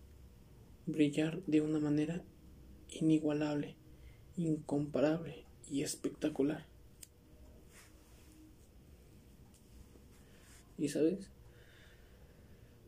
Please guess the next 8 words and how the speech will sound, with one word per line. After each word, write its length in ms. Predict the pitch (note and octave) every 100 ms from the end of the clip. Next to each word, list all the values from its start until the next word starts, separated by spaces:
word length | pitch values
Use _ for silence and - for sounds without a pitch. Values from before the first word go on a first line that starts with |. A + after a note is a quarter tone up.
| - - - - - -
Tu 100 | C#3+
brillo 260 | D3+ D3+ D3+
es 260 | D#3 -
como 240 | - D3 C#3+
la 100 | C3+
luna. 420 | C#3 F3 F#3+ F#3+ - - - - - - - - - - - - - - - - - - - -
A 120 | D#3
veces 480 | D#3 D#3+ F#3 G#3